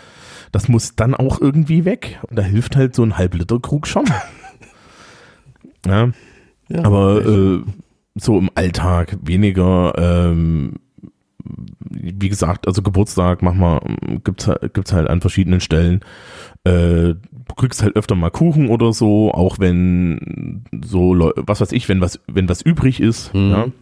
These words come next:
Speaker 2: Mhm.
Speaker 1: Also wir, wir hatten, ja, äh, zu Schu-,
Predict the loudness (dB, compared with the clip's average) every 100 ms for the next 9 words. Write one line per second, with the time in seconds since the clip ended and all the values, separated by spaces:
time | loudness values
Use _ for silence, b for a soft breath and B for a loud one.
0 | -10 -4 -4 -4 -10 B B B B B
1 | B B -2 2 4 4 4 2 0 B
2 | -6 -2 -2 -2 -4 -6 -4 -8 -8 -10
3 | -10 -4 0 0 0 0 0 0 0 0
4 | 2 2 0